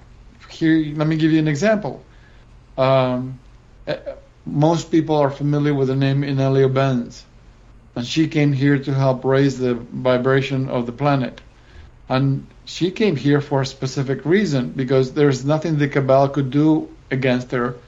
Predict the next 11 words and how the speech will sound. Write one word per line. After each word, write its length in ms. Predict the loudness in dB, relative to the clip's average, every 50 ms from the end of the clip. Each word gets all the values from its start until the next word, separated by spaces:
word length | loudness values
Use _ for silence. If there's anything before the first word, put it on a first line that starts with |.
| -20 -8
because 480 | -8 -4 0 2 2 2 2 0 -4 -4
this 220 | -4 -2 -2 -2
is 60 | -4 -6
her 220 | -2 0 0 0
very 460 | 2 2 4 4 6 6 4 4 2
first 440 | 0 -6 -4 -4 -2 -2 -4 -6 -6
incarnation 760 | -6 -4 -4 -2 0 0 0 0 0 -2 -2 -4 -4 -4 -2
as 160 | -2 -2 -2
a 40 | -4
human 380 | -6 -4 -2 0 0 0 2
being. 320 | 2 2 2 2 0 -4